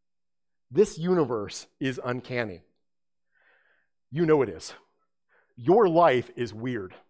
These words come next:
Let me say that again. Your life is, you might be going, "My life is not weird." Yes, it is.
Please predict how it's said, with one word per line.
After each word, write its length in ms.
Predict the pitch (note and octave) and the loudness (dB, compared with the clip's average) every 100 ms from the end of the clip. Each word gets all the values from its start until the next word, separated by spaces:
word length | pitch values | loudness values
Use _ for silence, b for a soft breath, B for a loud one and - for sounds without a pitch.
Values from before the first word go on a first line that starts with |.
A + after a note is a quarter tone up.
| _ _ _ - | _ _ _ 0
Let 140 | E3 | 0
me 60 | F3+ | 2
say 160 | F3 | 2
that 180 | D3+ C3+ | 4 2
again. 380 | B2+ A#2+ B2+ A2 | 0 -2 -4 0
Your 160 | F#3 F#3+ | 4 6
life 300 | F#3+ F#3 E3 | 4 4 0
is, 100 | F3 | -4
you 80 | |
might 160 | D3+ A#2+ | -4 -4
be 60 | F#3 | -8
going, 260 | A2+ G#2+ - F4+ | -12 -12 -8 0
"My 140 | F#4 | 4
life 300 | C4 F3+ C#3+ | 6 6 2
is 120 | C#3+ | 0
not 180 | D3+ D3 | 2 2
weird." 300 | D3 F3 C#3+ | 0 -4 -4
Yes, 260 | B2+ E3+ D3+ | 0 0 2
it 120 | D#3 | -2
is. 340 | C3 E2+ - | -2 -2 -14